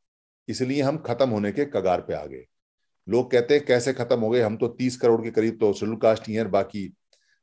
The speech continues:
जो ओबीसी और एसटी हैं, वो सारे मिला के हम एक सौ बीस करोड़ बैठते हैं, समण संघ के सारे लोग।"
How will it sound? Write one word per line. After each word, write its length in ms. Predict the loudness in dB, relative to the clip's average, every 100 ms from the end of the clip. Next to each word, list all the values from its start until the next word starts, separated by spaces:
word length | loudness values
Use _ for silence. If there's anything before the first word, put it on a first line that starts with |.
| _
जो 160 | 2 4
ओबीसी 400 | 4 0 4 6
और 80 |
एसटी 300 | 6 4 -2
हैं, 80 | -2
वो 140 | 0 0
सारे 300 | 0 2 2
मिला 220 | 4 2
के 140 | 2
हम 220 | -2 -2
एक 100 | -4
सौ 120 | -4 -4
बीस 200 | -4 -4
करोड़ 260 | 2 2
बैठते 320 | 4 0 0
हैं, 140 | -4 -4
समण 260 | -4 -4
संघ 260 | -4 -4 -6
के 120 | -8
सारे 260 | -4 -2 0
लोग।" 280 | 0 -2